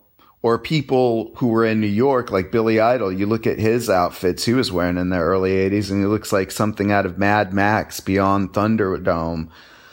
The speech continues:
Um, same with, uh,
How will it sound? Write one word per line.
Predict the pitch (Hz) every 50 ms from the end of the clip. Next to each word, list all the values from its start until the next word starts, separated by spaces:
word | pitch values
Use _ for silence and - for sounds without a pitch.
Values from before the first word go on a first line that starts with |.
| - - - _ -
Um, | 95 98 95 92 90 82 82 78 76 76 - - - - - - - - -
same | - - - 127 120 120 120 117 117 113
with, | 110 107 107 104 104 - -
uh, | 110 101 98 95 101 98 95 95 95 95 95